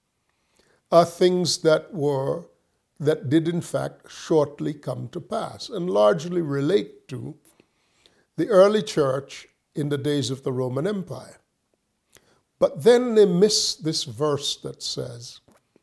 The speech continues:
"Then I will show you, come up here and sit with me," chapter four, verse one, "and I will show you things that are to come." Uh, and the, the, pre-,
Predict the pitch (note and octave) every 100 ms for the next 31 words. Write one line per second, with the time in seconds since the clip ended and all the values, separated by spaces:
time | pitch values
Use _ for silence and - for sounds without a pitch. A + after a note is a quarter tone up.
0 | _ _ _ _ _ _ _ _ _ _
1 | - C3 E3+ F3 F3+ E3+ D#3+ C#3+ - -
2 | A3+ E3+ - A3 A#3+ - - F#3 E3+ E3
3 | - D3 C#3 - C4 - - D#3 C#3 C3
4 | B2 C3+ G3+ - C3+ C3 D3 C#3 D#3+ D#3
5 | D#3 D#3+ - - C3+ C3+ C3+ _ _ _
6 | _ _ _ _ _ _ _ _ _ -
7 | D#3 D#3+ D#3 D3 - G#3+ G#3 F#3+ F3+ F#3
8 | F3+ _ _ _ _ _ _ _ _ -
9 | E3+ E3+ C#3+ - D3 C#3+ - D3+ C#3 C#3
10 | - _ - C3+ - C#3 F#2+ - _ _
11 | _ _ _ _ _ _ _ _ _ C#3+
12 | B2 - - - F3 D#3 D3 - - D3
13 | D3 D#3 D3+ C#3+ G3+ G#3+